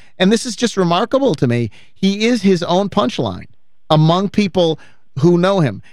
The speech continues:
Gary told the story. Gary was on yesterday with a Division One head, head basketball coach, and Gary told the following story. He said, he said, "Who else?" And, and Gary actually, eh, eh, likes Scott Drew as a individual, but Gary had,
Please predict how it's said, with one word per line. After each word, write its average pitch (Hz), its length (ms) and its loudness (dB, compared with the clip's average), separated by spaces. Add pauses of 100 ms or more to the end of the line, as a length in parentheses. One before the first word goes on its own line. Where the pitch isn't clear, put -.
(100)
Gary 208 300 2
told 165 260 0
the 139 80 0
story. 113 480 -2 (180)
Gary 170 200 2
was 185 160 0
on 147 180 -2
yesterday 123 580 0 (200)
with 123 120 2
a 123 40 2
Division 123 420 -2
One 117 180 -2
head, 110 260 -2
head 113 160 -2
basketball 104 520 -4
coach, - 320 -12 (240)
and 117 140 -10
Gary 131 240 2
told 135 220 -2
the 117 40 -12
following 123 340 -2
story. 110 360 -2
He 107 120 -6
said, 117 320 -2 (440)
he 113 60 -2
said, 123 320 0 (160)
"Who 175 220 2
else?" 165 360 -2
And, 127 260 -2
and 143 200 0
Gary 220 300 0
actually, 147 500 -2 (640)
eh, 107 80 -10 (240)
eh, 120 200 -14
likes 139 540 -2
Scott 131 320 2
Drew 127 320 0
as 120 260 -2
a 117 300 -2
individual, 120 640 -2 (320)
but 135 140 2
Gary 156 200 2
had, 131 380 -4